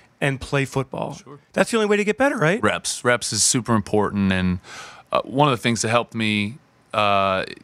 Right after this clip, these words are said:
Speaker 2: you know, was getting so many reps in college, being able to start three whole years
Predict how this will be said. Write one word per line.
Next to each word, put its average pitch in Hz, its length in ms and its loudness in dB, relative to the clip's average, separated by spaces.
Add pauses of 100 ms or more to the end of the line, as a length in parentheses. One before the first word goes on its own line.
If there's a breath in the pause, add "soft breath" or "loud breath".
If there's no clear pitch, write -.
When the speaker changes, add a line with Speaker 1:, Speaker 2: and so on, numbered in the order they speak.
(100)
Speaker 2:
you 120 120 -4
know, 104 140 2
was 101 240 0
getting 113 220 -4
so 123 160 2
many 110 120 0
reps 107 280 0
in 98 60 -12
college, 98 440 -2
being 120 140 -2
able 113 160 0
to 104 60 -2
start 101 260 0
three 135 460 -2
whole 120 260 -2
years 104 560 -2